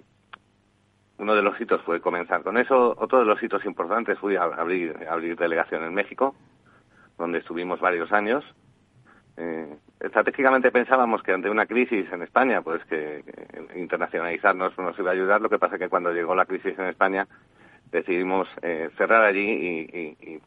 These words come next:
y, y plantar todos nuestros esfuerzos en, en, en afrontar la crisis que, que aquí está. Pues resulta que, bueno,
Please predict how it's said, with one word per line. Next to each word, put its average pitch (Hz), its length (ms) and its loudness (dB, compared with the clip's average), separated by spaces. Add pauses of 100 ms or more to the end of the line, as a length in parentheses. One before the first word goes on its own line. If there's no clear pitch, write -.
(100)
y, 78 40 -16
y 78 120 -14
plantar 92 400 0
todos 107 360 4
nuestros 95 320 -2
esfuerzos 92 460 0 (800)
en, 85 720 -4
en, 73 280 -10 (400)
en 90 140 -4
afrontar 87 380 2
la 92 100 4
crisis 87 300 -8
que, 69 360 -4
que 67 100 -10 (100)
aquí - 200 -16
está. - 280 -18 (180)
Pues 71 140 -10 (480)
resulta 78 360 -4
que, 80 300 -4 (680)
bueno, 82 420 -2